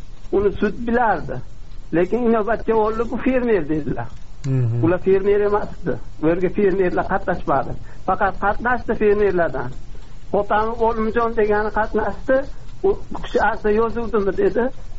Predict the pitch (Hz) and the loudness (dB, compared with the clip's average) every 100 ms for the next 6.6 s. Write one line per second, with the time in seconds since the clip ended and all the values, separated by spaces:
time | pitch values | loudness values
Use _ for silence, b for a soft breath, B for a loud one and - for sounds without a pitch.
0 | - - 170 196 202 226 247 220 180 214 | -6 -4 0 0 0 0 0 0 0 0
1 | 208 208 202 196 170 165 - 160 156 160 | 2 2 2 2 0 -2 -2 0 0 0
2 | 156 147 143 131 127 120 117 127 127 - | 0 0 0 2 2 0 -2 -2 -2 -6
3 | - - - - 226 - 220 196 190 196 | -6 -6 -6 -4 -4 0 0 2 0 2
4 | 175 156 135 180 175 135 117 - - - | 2 2 0 -2 -2 -4 -4 -6 -8 -8
5 | - - - - - 160 214 190 190 190 | -8 -8 -6 -6 0 2 4 6 6 6
6 | 196 196 196 208 208 208 | 6 4 4 2 2 0